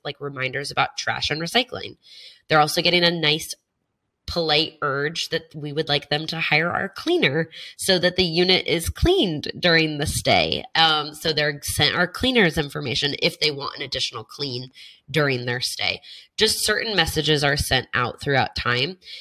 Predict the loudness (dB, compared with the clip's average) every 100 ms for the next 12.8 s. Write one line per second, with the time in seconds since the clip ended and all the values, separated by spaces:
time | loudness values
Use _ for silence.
0 | -4 0 4 4 4 2 2 4 4 4
1 | 4 2 2 0 0 -2 0 0 -2 -4
2 | -4 -2 -2 0 2 2 2 2 2 2
3 | 2 4 6 4 0 -8 -12 -18 -20 -2
4 | 2 4 2 4 4 4 0 -2 0 0
5 | 2 2 2 2 0 0 2 2 0 -4
6 | -4 4 4 6 2 -2 -6 -8 -6 -2
7 | -2 -2 -4 -6 0 2 2 2 0 0
8 | 0 4 4 2 -2 -20 -20 _ 0 2
9 | 0 -2 -2 -2 0 0 0 -4 -2 -2
10 | -2 -4 -4 -4 -2 0 -2 -2 0 0
11 | 0 -4 -4 -4 -2 0 2 0 0 -4
12 | -4 0 0 2 2 2 -2 -8